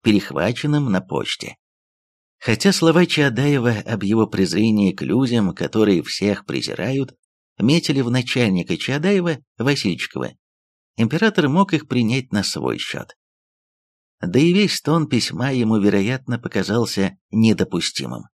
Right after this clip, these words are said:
Видимо, это и были те весьма для Чаадаева невыгодные сведения о нем,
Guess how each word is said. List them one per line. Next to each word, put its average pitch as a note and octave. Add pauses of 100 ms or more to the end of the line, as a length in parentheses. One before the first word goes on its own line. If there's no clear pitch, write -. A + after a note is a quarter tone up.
(1000)
Видимо, F3+
это D#3
и E3
были C#3
те C3
весьма A#2
для A2+
Чаадаева G2+
невыгодные G2
сведения C#2
о B1
нем, D#3